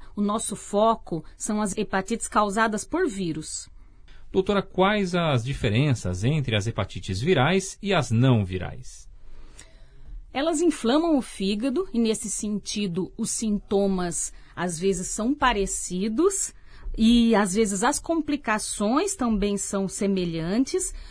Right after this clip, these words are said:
Speaker 1: O tratamento é diferente e é interessante também a gente lembrar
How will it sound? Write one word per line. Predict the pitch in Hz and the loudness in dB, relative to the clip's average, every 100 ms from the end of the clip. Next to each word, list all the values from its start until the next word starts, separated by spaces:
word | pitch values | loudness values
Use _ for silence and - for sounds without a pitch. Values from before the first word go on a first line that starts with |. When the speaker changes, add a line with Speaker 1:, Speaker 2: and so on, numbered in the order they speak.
| - | -8
Speaker 1:
O | 233 | -8
tratamento | - - 392 - 320 254 240 359 415 | -2 0 2 4 4 4 2 0 2
é | 277 | 0
diferente | 226 - 208 190 220 330 392 - | 0 -2 -2 -2 0 0 0 -2
e | 165 226 | -4 0
é | 254 | 0
interessante | 320 349 311 302 320 330 - | 0 0 -2 -2 -2 -2 -2
também | - 254 220 220 | -4 -2 -2 -4
a | 202 | -4
gente | 208 208 180 | -6 -6 -8
lembrar | 170 170 196 277 277 | -6 -2 0 2 0